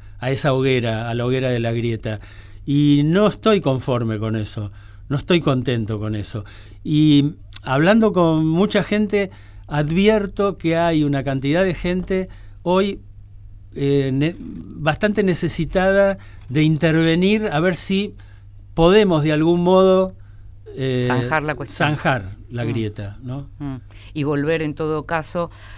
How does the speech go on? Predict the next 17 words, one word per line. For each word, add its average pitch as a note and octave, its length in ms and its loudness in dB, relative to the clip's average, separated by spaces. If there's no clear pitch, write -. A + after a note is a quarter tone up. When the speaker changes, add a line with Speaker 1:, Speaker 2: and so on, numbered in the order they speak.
Speaker 2:
a B2+ 140 0
tener D3 400 -4
como C3+ 580 -2
ideas D3+ 640 0
a C#3 60 -2
la C3+ 100 -2
hora C#3+ 120 0
de C#3 60 0
acercarnos C#3 540 -4
a C#3 60 -4
la C3+ 100 -6
gente D#3+ 500 -4
el C#3 220 -2
afecto, F#3 640 -4
el C#3 160 -4
cariño F3+ 500 0
o D3 300 2